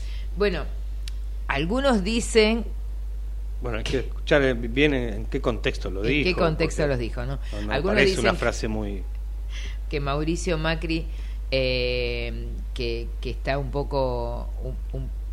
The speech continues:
Speaker 1: un poco ordenando la tropa, eh, y que no permite que salga nadie a hablar, eh, y que durante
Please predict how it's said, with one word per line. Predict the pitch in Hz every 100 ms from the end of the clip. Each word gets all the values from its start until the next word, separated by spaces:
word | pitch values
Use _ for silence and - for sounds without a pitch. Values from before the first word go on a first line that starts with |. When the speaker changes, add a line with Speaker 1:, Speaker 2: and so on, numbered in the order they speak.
| - - - -
Speaker 1:
un | 175 170
poco | - 175 185
ordenando | 170 147 139 131 156 170 165 147
la | 139 131
tropa, | 170 175 143 127 123 151 - - - - - -
eh, | 131 131 -
y | 123
que | - 120
no | 139 147
permite | 143 131 139 143
que | 123 117
salga | - 131 131 123 - 113
nadie | 113 117 127 139 135
a | 120
hablar, | 123 139 123 127 - - - - - -
eh, | 147 131 123 117 113 113 - - -
y |
que | 151 160 151
durante | 160 160 160 156 156 147 139 139 131 131 127